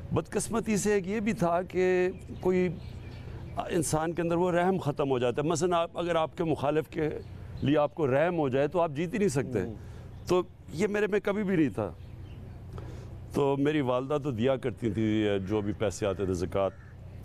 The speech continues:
Speaker 1: जब वो नाइनटीन एटी फ़ाइव में जब वो फौत हुई, तो उसके बाद मैंने सोचा कि मैं, चलें, interest नहीं लेता, लेकिन मैं stock में डाल देता हूँ पैसे।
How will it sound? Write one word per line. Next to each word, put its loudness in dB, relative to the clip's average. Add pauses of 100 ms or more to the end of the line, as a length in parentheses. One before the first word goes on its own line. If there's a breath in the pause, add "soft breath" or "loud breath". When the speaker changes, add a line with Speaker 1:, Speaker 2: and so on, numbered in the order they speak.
(140)
Speaker 1:
जब 2
वो 2
नाइनटीन 0
एटी 0
फ़ाइव 0
में 4 (140)
जब -2
वो -2
फौत -2
हुई, 2 (840 loud breath)
तो 2
उसके 0
बाद 0
मैंने -2
सोचा 2
कि -2
मैं, 0
चलें, 2 (180)
interest 0
नहीं 2 (220)
लेता, 2
लेकिन 0
मैं 2
stock -2
में 0
डाल 2
देता -4
हूँ -4
पैसे। -4